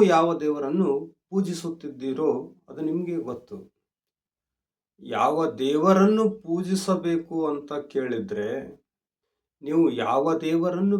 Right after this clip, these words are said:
ಬೇಕಾದರೂ ಪೂಜಿಸಿ ಅಂತ ಹೇಳಲಾಗುತ್ತೆ. ಯಾಕೆ ಅಂದ್ರೆ ಆಕಾಶಾತ್ ಪತಿತಂ ತೋಯಂ ಯಥಾ ಗಚ್ಚತಿ ಸಾಗರಂ ಸರ್ವದೇವ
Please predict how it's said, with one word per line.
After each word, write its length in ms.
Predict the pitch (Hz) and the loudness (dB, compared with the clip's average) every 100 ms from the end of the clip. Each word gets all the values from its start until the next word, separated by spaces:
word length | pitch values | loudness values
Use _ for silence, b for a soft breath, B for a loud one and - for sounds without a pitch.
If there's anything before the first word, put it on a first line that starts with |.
| 175 | 0
ಬೇಕಾದರೂ 680 | 165 165 151 147 151 180 131 - - _ _ _ _ _ 185 | -4 -2 -4 -4 -6 -4 -6 -8 -16 _ _ _ _ _ -2
ಪೂಜಿಸಿ 540 | 202 180 180 165 160 147 123 | 0 2 -2 -4 -4 -2 -4
ಅಂತ 240 | 139 - 175 123 - - _ 180 | -6 -4 0 0 -2 -10 _ -4
ಹೇಳಲಾಗುತ್ತೆ. 760 | 180 170 143 131 127 - 107 95 - _ _ _ _ _ _ _ - | 0 2 2 0 -6 -8 -12 -12 -16 _ _ _ _ _ _ _ -6
ಯಾಕೆ 360 | 113 156 - 180 131 | -2 -2 2 2 2
ಅಂದ್ರೆ 320 | 110 92 113 143 147 - _ _ _ _ _ _ _ _ _ _ _ - 131 | -2 -4 -4 -6 -8 -14 _ _ _ _ _ _ _ _ _ _ _ -4 -2
ಆಕಾಶಾತ್ 680 | 147 151 156 156 156 165 - - | 2 6 6 4 2 2 0 -6
ಪತಿತಂ 460 | 160 180 190 185 190 - | -4 -2 0 4 4 2
ತೋಯಂ 400 | 160 156 180 156 165 - _ _ 123 | 2 6 6 4 2 -4 _ _ -2
ಯಥಾ 260 | 139 143 180 190 | -2 6 6 6
ಗಚ್ಚತಿ 500 | 180 175 190 175 175 170 165 | 2 -2 -2 -2 -4 -4 0
ಸಾಗರಂ 580 | 147 151 147 143 139 131 131 - _ _ _ _ _ _ - | 2 2 4 2 4 0 -4 -8 _ _ _ _ _ _ 0
ಸರ್ವದೇವ 680 | 180 196 190 180 185 190 | 4 8 8 6 6 6